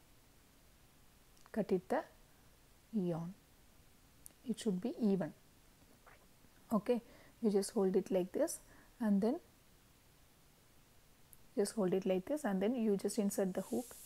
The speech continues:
from here, then pull the yarn like this and then again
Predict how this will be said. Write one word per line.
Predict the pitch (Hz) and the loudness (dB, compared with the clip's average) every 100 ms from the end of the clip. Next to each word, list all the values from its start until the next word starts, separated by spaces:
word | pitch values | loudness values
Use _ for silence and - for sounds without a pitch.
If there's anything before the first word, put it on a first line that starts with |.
| - - - - | -20 -20 -20 -20
from | - 196 185 180 180 214 - - - - - - | -6 -2 0 0 -2 -6 -10 -20 -20 -20 -8 0
here, | 202 190 285 - - - - - - - - - - - - - - - | 2 2 0 -8 -20 -20 -20 -20 -20 -20 -20 -20 -20 -20 -20 -20 -20 -10
then | 233 190 185 | -4 -2 0
pull | - 202 | 2 2
the | 190 | 2
yarn | 180 180 190 294 - - - - - - - - - - - - - - - - - - - - - - - - - | 0 0 -2 -4 -8 -20 -20 -20 -20 -20 -20 -20 -20 -20 -20 -20 -20 -20 -20 -20 -20 -20 -20 -20 -20 -20 -20 -20 -6
like | 202 175 170 | -2 -2 -2
this | 233 240 - - - - - - - - - - - - - - - - - - - - - - - - - - - - - - - - - - - - - - - - - - - - - - | 2 2 0 -10 -16 -20 -20 -20 -20 -20 -20 -20 -20 -20 -20 -20 -20 -20 -20 -20 -20 -20 -20 -20 -20 -20 -20 -20 -20 -20 -20 -20 -20 -20 -20 -20 -20 -20 -20 -20 -20 -20 -20 -20 -20 -20 -20 -6
and | 226 196 | 0 2
then | 226 | 2
again | 254 180 202 277 | 2 4 6 4